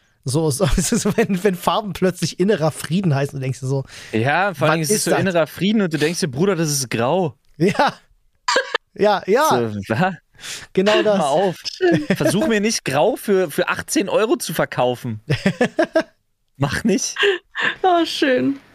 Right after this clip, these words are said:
Speaker 1: Ei, ei, ei. Ähm, ja,
Speaker 2: Ich find
Speaker 1: sonst
Speaker 2: auch zum Beispiel braun. Braun ist ganz, ganz selten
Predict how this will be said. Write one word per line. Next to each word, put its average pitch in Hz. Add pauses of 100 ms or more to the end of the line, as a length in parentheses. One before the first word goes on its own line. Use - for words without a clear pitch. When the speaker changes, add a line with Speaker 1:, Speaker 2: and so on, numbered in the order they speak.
(180)
Speaker 1:
Ei, 147
ei, 139
ei. 135
Ähm, 170 (180)
ja, 131
Speaker 2:
Ich 123
find 135
Speaker 1:
sonst 151
Speaker 2:
auch 160
zum 170
Beispiel 156
braun. 120
Braun 208 (160)
ist 151
ganz, 220
ganz 185
selten 147